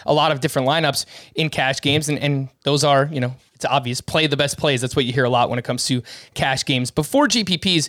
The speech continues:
you'll often hear the term contrarian a lot, which basically means to go against groupthink and go against chalky plays.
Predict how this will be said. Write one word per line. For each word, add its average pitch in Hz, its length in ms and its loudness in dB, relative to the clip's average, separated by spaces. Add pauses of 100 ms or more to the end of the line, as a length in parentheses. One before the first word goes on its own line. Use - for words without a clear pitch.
(280)
you'll 156 100 4
often 226 280 2
hear 190 140 6
the 165 80 -4
term 160 360 0 (280)
contrarian 160 680 2
a 123 40 2
lot, 117 220 4
which 151 200 0
basically 185 460 2
means 151 360 0
to 160 100 -2
go 151 260 2
against 147 420 0
groupthink 127 560 -2
and 127 160 -2
go 139 180 4
against 156 480 0 (380)
chalky 160 420 2
plays. 120 580 0